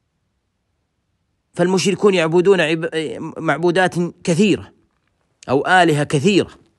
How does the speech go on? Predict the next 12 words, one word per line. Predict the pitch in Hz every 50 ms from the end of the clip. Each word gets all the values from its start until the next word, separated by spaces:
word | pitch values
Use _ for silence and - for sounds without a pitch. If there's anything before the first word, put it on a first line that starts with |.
| _ _ _ _ _ _ _ _ _ _ _ _ _ _ _ _ _ _ _ _ _ _
وهذا | - 131 151 175 185 180 175
يدل | 170 160 156 185 180 165
على | 143 143 160 165 175 185 196 185 - _ _ _ _ _ _ _ _ _ _ _ _ _ _ -
ضلالهم، | 113 135 147 147 170 170 147 117 104 90 76 85 90 - _ _ _ _ _ _ _ _ _ _ _ _ _ _ _ _ _ _ _ _ _ _ _ _ _ _ _ _ _ _
يدل | - 110 107 120 151 165 160 151
على | 127 139 151 143
ضلالهم، | 143 131 131 135 135 151 165 156 143 123 107 104 87 - - _ _ _ _ _ _ _ _ _ _ _ _ _ _ _ _ _ _ _ _ _ _ _ _ _ _ _ _ _ _ _ _ _ _ _ _ _ _ _ _ _ _ _
وإلا | - 117 123 131 147 151 143
المعبود | 139 139 139 120 127 139 165 180 160
واحد | 170 220 233 196 127 - -
سبحانه | 107 - - 104 - - 135 127 120 117
وتعالى. | 113 104 - 120 139 156 127 95 -